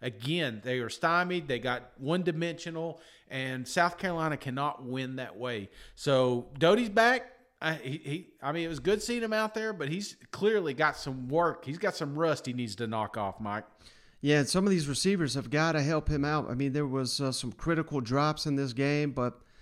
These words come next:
Speaker 2: you know, th-, again, this is kinda just where South Carolina's at, man, where they just cannot, you know, the coaches can only draw up so many things. You got to take advantage of the
Speaker 1: Mm-hmm.
Speaker 2: plays that are there.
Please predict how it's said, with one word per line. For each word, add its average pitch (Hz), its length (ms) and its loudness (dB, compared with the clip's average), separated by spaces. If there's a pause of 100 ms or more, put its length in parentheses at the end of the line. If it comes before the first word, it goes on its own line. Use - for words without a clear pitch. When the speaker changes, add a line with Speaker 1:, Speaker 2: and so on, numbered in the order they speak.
(480)
Speaker 2:
you 139 80 0
know, 139 220 4
th-, - 200 -10
again, 135 380 4
this 151 200 2
is 143 140 -2
kinda 151 240 2
just 147 260 -4
where 151 100 0
South 151 340 2
Carolina's 156 520 2
at, 180 200 2
man, 139 240 2
where 139 100 2
they 135 160 2
just 143 280 -2
cannot, 151 480 2 (520)
you - 80 -2
know, 139 120 4 (120)
the 131 140 -2
coaches 175 420 2
can 147 120 2
only 160 200 4
draw 147 200 4
up 175 200 6
so 180 180 6
many 175 180 4
things. 185 340 2
You 135 80 2
got 151 280 4
to 139 340 0
take 165 220 0
advantage 147 480 2
of 139 80 -2
the 139 60 -2
Speaker 1:
Mm-hmm. 143 100 -6
Speaker 2:
plays 151 320 2
that 139 120 2
are 135 100 0
there. 151 400 2